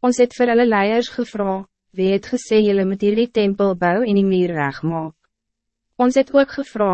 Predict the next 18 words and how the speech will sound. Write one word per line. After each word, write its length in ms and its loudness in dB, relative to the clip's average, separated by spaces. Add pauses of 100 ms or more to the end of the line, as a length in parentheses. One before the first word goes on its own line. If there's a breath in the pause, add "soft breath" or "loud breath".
wie 140 0
die 100 0
leiers 480 -2
is, 220 -8 (340)
zodat 320 0
ons 160 -2
dit 220 -4
vir 100 0
jou 180 2
kan 220 -4
laat 320 -4
weet. 300 -4 (880)
Hulle 180 4
het 160 -4
toe 100 0
vir 220 0
ons 240 0
geantwoord, 560 -2